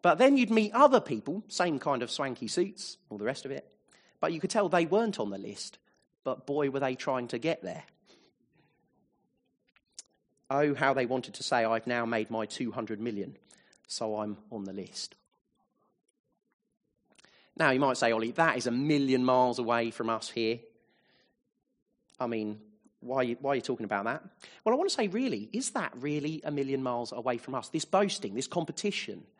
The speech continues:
this desire for strength and success. Really, is that so far away from us? I mean, have you ever heard people comparing, not wealth, but churches?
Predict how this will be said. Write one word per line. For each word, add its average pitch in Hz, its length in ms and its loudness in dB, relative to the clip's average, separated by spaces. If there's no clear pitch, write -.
this 156 100 -6
desire 170 640 2
for - 140 -8
strength 143 520 -2
and 135 180 -2
success. - 840 -6
Really, 233 300 0
is 269 120 0
that 226 180 -2
so 196 160 0
far 196 260 0
away 190 220 2
from 170 180 -4
us? 262 300 -6
I 185 60 0
mean, 190 160 4
have 214 180 2
you 208 160 -6
ever 269 260 2
heard 214 400 0
people 196 360 -6
comparing, 135 880 2
not 190 180 0
wealth, 139 440 -4
but - 160 -6
churches? - 800 -6